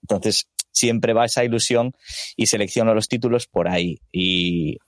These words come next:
a veces te pierdes títulos buenos que venderían bien, pero también hay que tener en cuenta que este no es mi trabajo principal y, y si al llegar de trabajar...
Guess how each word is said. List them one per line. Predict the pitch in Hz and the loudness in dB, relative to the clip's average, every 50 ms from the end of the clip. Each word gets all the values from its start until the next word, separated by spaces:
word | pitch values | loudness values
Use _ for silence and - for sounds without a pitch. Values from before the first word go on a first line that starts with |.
| - _ _ _ _ _ - - - | -20 _ _ _ _ _ -10 -4 -2
a | 110 113 | 0 0
veces | 117 117 135 123 - | 0 0 0 0 -2
te | 131 - | -2 -2
pierdes | - 131 139 139 123 127 151 - - - _ _ _ _ _ | 0 0 0 2 2 0 -2 -2 -4 -8 _ _ _ _ _
títulos | - 104 87 - 107 110 110 98 - | -4 -2 0 2 2 2 2 0 0
buenos | 101 95 98 117 131 123 120 117 - | 0 0 2 2 2 2 2 0 0
que | - 113 | 0 0
venderían | 117 117 113 117 117 120 117 117 | 0 2 0 2 2 2 0 2
bien, | 120 143 143 135 143 - _ _ _ _ _ _ _ _ _ _ _ - - - - | 2 2 2 0 -2 -4 _ _ _ _ _ _ _ _ _ _ _ -20 -20 -10 -4
pero | - 110 107 101 101 101 101 98 98 - - _ _ - - _ - - - _ _ - | -2 0 2 2 2 2 2 2 2 0 -2 _ _ -20 -20 _ -20 -20 -20 _ _ -2
también | 110 110 117 120 120 | 0 2 2 2 0
hay | 117 | 0
que | 120 | -2
tener | 120 123 120 120 | -2 -2 0 0
en | 117 | 0
cuenta | 101 120 117 110 113 110 | 0 0 0 0 -2 -2
que | 117 | -2
este | 110 - 113 | -2 0 0
no | 110 113 | 0 0
es | 107 - | 2 0
mi | 107 104 | -2 0
trabajo | - 101 104 104 - - 98 | 0 0 0 0 0 -2 -4
principal | 117 117 110 - - 123 - 139 139 143 - - _ _ _ _ _ _ _ _ | -4 -2 -2 -2 -4 -2 0 0 0 0 -2 -4 _ _ _ _ _ _ _ _
y, | - 123 117 113 110 107 101 101 98 98 98 98 98 98 90 76 - _ _ _ - | 0 2 2 4 4 4 4 4 4 2 2 2 2 2 0 -2 -4 _ _ _ -4
y | 113 107 | -2 2
si | - - - 107 107 104 | 2 2 2 2 2 2
al | 101 101 | 2 2
llegar | 98 104 104 113 113 113 110 | 2 2 2 2 2 2 2
de | 107 92 | 0 0
trabajar... | - 110 110 110 - - 147 120 95 90 | 0 0 0 0 0 -2 -2 -2 -2 -4